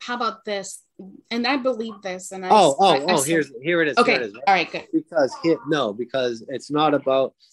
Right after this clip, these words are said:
Speaker 2: nobody cares about the junkie, nobody cares about this, nobody cares about that. What they care about is money, right? The drug dealers do,
Speaker 1: Yeah.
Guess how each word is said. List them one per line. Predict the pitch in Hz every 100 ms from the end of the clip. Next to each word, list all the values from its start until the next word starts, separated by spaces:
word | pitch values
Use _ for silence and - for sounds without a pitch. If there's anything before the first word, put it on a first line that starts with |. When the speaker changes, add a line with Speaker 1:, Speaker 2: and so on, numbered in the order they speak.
| _
Speaker 2:
nobody | 143 151 143
cares | 156 139
about | 131 123
the | 117
junkie, | 104 113 110 117
nobody | 120 131 143
cares | 143 139 131
about | 135 131 120 123
this, | 120 113 123
nobody | 120 123
cares | 131 123
about | 123 -
that. | 120 120 117 -
What | 127 131
they | 131
care | - 127
about | 117 117 110
is | 110
money, | 156 160 95 - - - -
right? | 147 180 -
The | 117
drug | 127 127 123
dealers | 123 127 120 110
do, | 143
Speaker 1:
Yeah. | 190 170